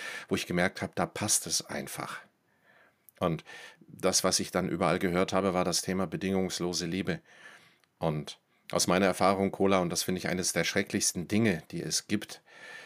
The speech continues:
äh, ich habe Eltern kennengelernt, kannte welche, die große Probleme mit ihren Kindern hatten, gerade mit, äh, Teenagern, äh, gerade mit weiblichen Teenagern, auch Väter.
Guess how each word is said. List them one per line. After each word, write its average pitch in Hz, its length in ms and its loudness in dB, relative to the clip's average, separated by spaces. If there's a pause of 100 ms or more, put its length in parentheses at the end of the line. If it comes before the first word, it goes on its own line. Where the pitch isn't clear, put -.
(380)
äh, 80 160 -2
ich - 200 -8
habe 92 180 4
Eltern 98 340 2
kennengelernt, 95 760 4 (380)
kannte 95 360 -2
welche, 92 300 0
die 92 300 -2 (200)
große 107 320 2
Probleme 95 440 4
mit 85 220 -2
ihren 85 320 -4
Kindern 90 320 2
hatten, 92 280 0
gerade 87 360 4
mit, 85 300 -2
äh, 82 140 -2
Teenagern, 104 600 4 (720)
äh, 82 160 -2
gerade 98 220 4
mit 113 180 6
weiblichen 110 500 2
Teenagern, 98 480 4
auch 80 140 2
Väter. 98 400 2